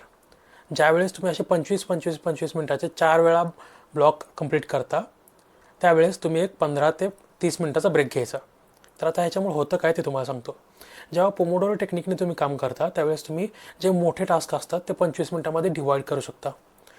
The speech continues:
आणि त्यामुळे जेव्हा तुम्ही ठरवलेलं असतं की ह्या स्पेसिफिक टास्कवरती काम करायचं आहे, त्यामुळे तुमचा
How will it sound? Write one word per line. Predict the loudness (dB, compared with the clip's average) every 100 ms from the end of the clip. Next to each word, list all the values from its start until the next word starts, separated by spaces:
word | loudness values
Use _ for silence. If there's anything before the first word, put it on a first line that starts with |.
| -20 -20 -6
आणि | -4 0
त्यामुळे | 2 4
जेव्हा | 4 4 4
तुम्ही | -2 4
ठरवलेलं | 6 8 6
असतं | 4 -2
की | -4
ह्या | 0 0
स्पेसिफिक | 0 0 -2 -2 -8 -4
टास्कवरती | -2 -2 0 -2 -2
काम | -4 -6
करायचं | -4 -6 -4
आहे, | -6 -8 -20 -20 -20 -6
त्यामुळे | 0 2 2 0
तुमचा | -2 0 0